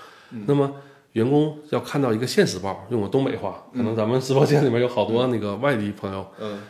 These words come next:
Speaker 2: 要现实报，就是现实来去报答它。
Speaker 1: 嗯。
Speaker 2: 所以说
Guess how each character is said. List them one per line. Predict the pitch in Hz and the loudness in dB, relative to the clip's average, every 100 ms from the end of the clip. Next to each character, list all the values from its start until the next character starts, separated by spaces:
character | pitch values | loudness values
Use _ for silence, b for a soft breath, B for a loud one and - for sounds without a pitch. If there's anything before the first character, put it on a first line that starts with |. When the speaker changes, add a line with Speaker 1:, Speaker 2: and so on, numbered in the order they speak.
| B | B
Speaker 2:
要 | 135 | -2
现 | - 214 | 6 6
实 | - 98 | 4 0
报， | 101 104 - - - | 0 -2 -4 -18 -8
就 | 113 | -6
是 | 110 | -6
现 | - - 180 | -8 2 2
实 | 131 98 101 | 4 -2 -4
来 | 101 90 | -4 -6
去 | 98 - 101 92 | -6 -4 -6 -4
报 | 120 | -4
答 | 92 87 - - | -2 -4 -12 -20
它。 | - 98 | -10 -10
Speaker 1:
嗯。 | 98 101 B B B | -10 -14 B B B
Speaker 2:
所 | 113 117 | -6 -2
以 | 110 | 0
说 | 110 107 | 0 -2